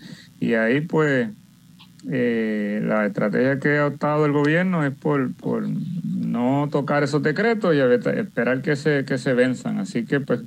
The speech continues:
cualquier reforma que, que se haga, pues, va a tardar tiempo en lo que se van venciendo esos decretos. Y número dos, que se, la mayoría de los análisis se están limitando a lo que es el, el,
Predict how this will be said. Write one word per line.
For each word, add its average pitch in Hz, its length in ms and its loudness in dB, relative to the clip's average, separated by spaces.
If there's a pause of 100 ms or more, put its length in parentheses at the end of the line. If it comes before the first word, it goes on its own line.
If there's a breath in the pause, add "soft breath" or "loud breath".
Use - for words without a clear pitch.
cualquier 110 320 0
reforma 147 440 0
que, 143 360 2
que 135 120 -2
se 147 140 2
haga, 160 320 2
pues, 127 200 0
va 120 80 0
a 120 60 -2
tardar 131 400 0
tiempo 135 480 -2
en 113 80 -2
lo 104 100 0
que 101 140 -2
se 104 120 -2
van 110 200 2
venciendo 120 680 0 (880 loud breath)
esos 160 240 2
decretos. 180 580 2
Y 160 220 4
número 208 320 0
dos, 196 340 2
que 196 160 0
se, 165 300 4
la 151 100 0
mayoría 151 240 0
de 170 60 4
los 180 80 2
análisis 180 480 0 (3250)
se 160 60 -2
están 160 220 -2
limitando 165 420 0
a - 20 0
lo 135 120 0
que - 120 -6
es 147 400 2
el, 139 120 -4
el, 113 240 -4